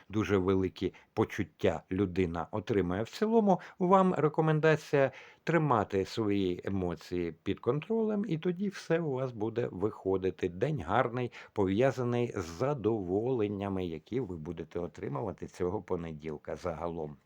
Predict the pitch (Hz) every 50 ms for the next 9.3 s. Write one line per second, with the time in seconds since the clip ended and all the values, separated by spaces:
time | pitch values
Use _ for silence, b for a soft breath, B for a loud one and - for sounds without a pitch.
0 | B B B B B B B B B B 113 131 180 196 190 120 - - B B
1 | B 98 98 101 104 104 101 - - 139 143 151 160 156 156 151 151 151 143 151
2 | 143 113 98 - - 104 87 - 110 107 104 101 - - 117 113 113 113 107 117
3 | 117 104 104 95 104 98 98 98 98 98 95 - - - 98 - - 113 101 104
4 | 110 98 95 98 104 98 - - 92 - _ - 101 95 - - - 95 90 85
5 | 90 85 - 87 87 85 - - 82 78 - 80 78 87 - - 127 123 - 156
6 | 156 156 160 165 151 160 156 156 - 147 139 139 139 135 123 - - 110 - -
7 | 104 87 - 117 117 117 113 107 110 107 104 101 101 95 - - 101 95 87 90
8 | 98 101 92 92 92 87 87 82 85 87 87 - - 92 90 - 117 120 - 156
9 | 175 175 - - 214